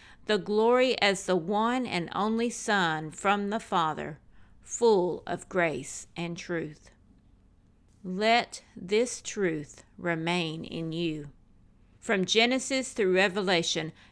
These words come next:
God has revealed this truth. One in three, the God of relationship who desires relationship with us through Christ.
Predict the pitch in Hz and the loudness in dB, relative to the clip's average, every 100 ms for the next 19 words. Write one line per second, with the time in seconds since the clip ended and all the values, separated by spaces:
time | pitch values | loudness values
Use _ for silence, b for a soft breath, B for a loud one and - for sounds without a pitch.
0 | B 214 208 226 247 214 220 214 208 196 | B 4 6 6 4 2 -2 2 0 2
1 | 185 185 165 160 175 170 - - 170 165 | 4 4 2 0 -2 -2 -6 -4 -2 -2
2 | 160 - - b b b b 175 185 202 | -8 -20 -20 b b b b -2 4 4
3 | 226 254 254 - 175 165 151 151 151 _ | 4 2 -2 -4 -2 -2 -2 -6 -14 _
4 | b b b 190 185 190 180 196 220 240 | b b b -4 0 4 6 6 4 2
5 | 240 214 190 180 190 170 190 165 180 180 | 0 4 4 4 0 -2 -2 -4 -2 -4
6 | - 180 170 202 226 269 277 240 240 226 | 0 -2 2 2 4 2 -2 -2 0 2
7 | 254 - 247 233 214 196 175 - - 294 | 0 0 -2 -2 -2 0 -2 -2 0 2
8 | 170 170 - - - 185 175 180 185 180 | 2 0 -12 -18 -8 -2 -2 -2 0 0
9 | 160 165 - | 0 -8 -16